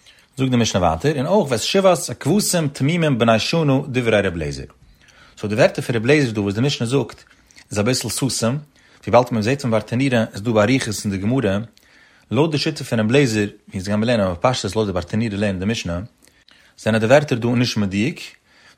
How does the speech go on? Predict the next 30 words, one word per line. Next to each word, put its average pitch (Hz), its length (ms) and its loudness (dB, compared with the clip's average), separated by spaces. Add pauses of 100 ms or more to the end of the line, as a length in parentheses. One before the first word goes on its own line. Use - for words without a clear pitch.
רבי 95 180 0
אליעזר, 143 200 2
דער 101 160 -2
מאן, 135 200 4 (100)
אבער 98 120 -2
דער 90 80 -6
שבעת 135 320 0
הכבשים 127 420 -2
תמימים 120 260 -2
בני 113 160 0
שנו, 131 540 0 (340)
פשוט 143 320 -4
להוציא 135 540 -2
פון 123 140 -4
דער 113 60 -2
שיטה 147 300 -2
פון 107 120 -2
רבי 101 120 -2
עקיבא, 107 320 -4
וואס 104 500 -8
זיי 101 40 -2
גאנגען 107 140 2
שוין 117 200 0
זען, 107 100 2
וואס 98 100 0
שיטה 98 180 -6
פון 90 120 -4
רבי 87 100 -8
עקיבא 85 200 -6
איז. 67 280 -10